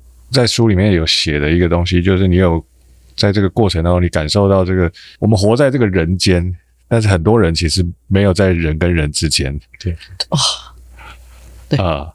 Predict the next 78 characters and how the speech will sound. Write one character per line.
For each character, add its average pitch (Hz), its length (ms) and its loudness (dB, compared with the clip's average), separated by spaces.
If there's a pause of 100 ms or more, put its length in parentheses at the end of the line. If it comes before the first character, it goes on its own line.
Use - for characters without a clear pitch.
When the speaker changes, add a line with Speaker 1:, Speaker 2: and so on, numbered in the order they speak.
(100)
Speaker 2:
我， 127 120 -6 (360)
我 - 20 4
会 127 160 2
觉 107 220 -2
得， 90 240 0 (280)
其 - 200 0
实 - 180 0
我 90 100 2
在 110 140 -2
现 110 160 0
场， 87 80 0
我 80 60 -2
觉 80 160 0
得 82 180 2
对 107 160 0
那 101 140 2
家 92 200 0
属， 85 140 -2
我 78 60 0
觉 78 200 -2
得 76 80 -2 (720)
可 - 160 -2
以 98 60 2
沟 95 160 -2
通， 82 180 -6
正 95 140 2
常 85 160 -6
我 73 60 -8
就 82 100 -2
沟 78 180 -2
通。 76 160 -8 (920)
机 101 160 -2
车 95 160 0
的 87 60 0
家 87 140 -2
属， 85 220 -2
我 78 60 -6
就 78 100 -2
跟 80 140 -2
他 80 80 0
互 90 120 -2
吵。 - 300 -6 (260)
Speaker 1:
对。 82 180 0
Speaker 2:
讲 92 140 -2
白 85 100 -2
一 - 20 -4
点 87 120 -2
就 78 100 -2
是 78 40 -2
这 76 120 -4
样。 69 120 -12 (720)
那， 107 260 0
那 104 100 0
个 104 60 4
现 98 180 0
场 80 160 -4
的 78 120 -8
话， 85 100 2
清 95 300 0
理， 82 100 2
我 76 80 -8
会 80 80 -2
觉 82 140 0
得 76 140 -4
就 90 140 0
是 82 220 0
污 87 140 2
染 78 100 -6
区 82 160 -2
清 78 240 -4
理。 76 80 -6 (720)
可 101 100 0
是 117 160 2
就 101 140 0
跟 98 180 0
您 87 140 2
来 85 120 4
讲， 82 240 -4